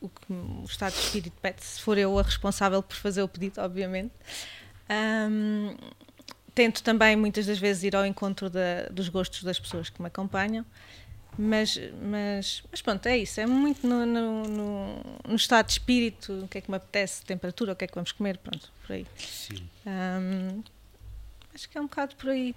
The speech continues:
Speaker 1: Tipo, o que é que o W sete me trouxe a nível pessoal é eu fazer escolhas mais informadas, ou seja, olhar para uma carta quando tem informação disponível, não é? Porque nem todas as cartas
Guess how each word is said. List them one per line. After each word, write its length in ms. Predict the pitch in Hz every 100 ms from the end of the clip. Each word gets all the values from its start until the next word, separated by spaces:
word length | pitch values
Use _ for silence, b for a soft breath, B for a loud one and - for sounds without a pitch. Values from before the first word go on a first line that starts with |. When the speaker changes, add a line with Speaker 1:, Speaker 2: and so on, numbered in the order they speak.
| -
Speaker 1:
Tipo, 400 | - 196 226 214
o 140 | - 240
que 140 | -
é 40 | 294
que 160 | -
o 100 | 269
W 360 | 226 254 233 240
sete 460 | - 240 226 - 233
me 100 | 233
trouxe 600 | - 226 202 - - -
a 60 | 202
nível 320 | 220 208 214
pessoal 580 | - - 220 220 254 -
é 140 | 226
eu 300 | 240 240 269 262
fazer 400 | - 269 277 247 -
escolhas 460 | - - 294 285 277
mais 280 | 285 285
informadas, 720 | 285 269 311 311 262 226 214
ou 60 | 185
seja, 320 | - 185 196
olhar 200 | 208 202
para 120 | 185 202
uma 140 | 202
carta 400 | - 180 - 185 -
quando 160 | 185
tem 200 | 185 190
informação 520 | 190 - 202 190 - 175
disponível, 500 | - - 196 262 220
não 80 |
é? 60 | 190
Porque 180 | - -
nem 80 | 185
todas 300 | 196 190 185
as 80 |
cartas 500 | - 196 185 180 165